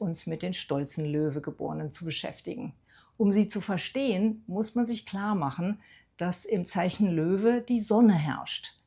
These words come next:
die Königin unseres Sonnensystems, Spenderin aller Energie und Vitalität. Bei jedem anderen Zeichen ist es so, dass die Sonne zusätzlich vom Seelenplaneten des Sternzeichens beeinflusst wird.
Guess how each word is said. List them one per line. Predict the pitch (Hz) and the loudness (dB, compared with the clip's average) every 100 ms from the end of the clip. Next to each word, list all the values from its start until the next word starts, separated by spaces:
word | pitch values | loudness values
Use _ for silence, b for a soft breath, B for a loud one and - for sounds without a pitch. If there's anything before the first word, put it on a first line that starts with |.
| - | -8
die | 185 | -4
Königin | - 220 240 240 214 208 | 6 10 12 10 8 4
unseres | 196 180 185 | 2 2 2
Sonnensystems, | 180 170 151 143 - - 143 - - - | 2 2 2 -2 -6 -4 -4 -6 -12 -12
Spenderin | - - - 190 208 202 190 190 - | -10 -8 4 6 6 4 2 -2 0
aller | 190 214 208 | 2 4 4
Energie | 190 185 165 165 170 | 0 -2 0 0 0
und | 156 165 | -2 -4
Vitalität. | 160 160 156 151 - 135 117 - _ b b b b b b | -4 -2 0 -2 -2 -4 -4 -12 _ b b b b b b
Bei | - 175 | 2 4
jedem | 165 233 285 | 6 8 8
anderen | 233 226 269 240 | 6 6 6 6
Zeichen | 220 185 165 165 233 | 4 2 2 0 -4
ist | 254 | -4
es | 196 - | -6 0
so, | 180 202 233 b b b _ | 4 6 4 b b b _
dass | 190 190 | -4 -4
die | - 170 | -4 -2
Sonne | 170 208 240 240 | 4 8 8 6
zusätzlich | - - 285 254 247 - 220 - | 2 -2 4 4 2 -2 -2 -2
vom | 190 | -4
Seelenplaneten | 175 165 220 208 185 165 160 151 147 151 | 0 4 8 6 6 2 2 0 0 -2
des | 147 | -2
Sternzeichens | - 156 165 - 156 156 175 | -2 -2 -2 -2 -4 -4 -8
beeinflusst | - - 165 147 147 - - | -6 -4 -4 -6 -6 -6 -6
wird. | - - | -8 -8